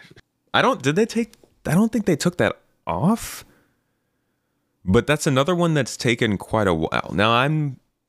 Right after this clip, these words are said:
I have no problem with that one taking a while, as long as it comes out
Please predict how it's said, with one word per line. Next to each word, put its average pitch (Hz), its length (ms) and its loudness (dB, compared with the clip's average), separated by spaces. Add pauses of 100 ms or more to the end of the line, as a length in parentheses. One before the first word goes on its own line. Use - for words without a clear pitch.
(120)
I 123 80 0
have 165 180 -2
no 165 140 2
problem 117 300 0
with 87 160 -2
that 78 180 0
one 73 140 -6
taking 76 320 -6
a 69 40 -2
while, 69 460 -4 (240)
as 90 140 0
long 139 260 2
as 139 140 -2
it - 100 0
comes 110 260 0
out 87 300 0